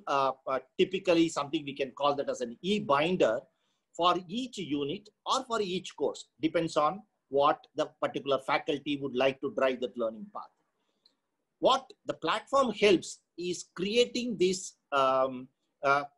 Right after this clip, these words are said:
collation of files in an organized way, uh, by integrating the P D Fs,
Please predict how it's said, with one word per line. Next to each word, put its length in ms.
collation 420
of 160
files 460
in 100
an 80
organized 680
way, 240
uh, 40
by 240
integrating 840
the 80
P 260
D 220
Fs, 360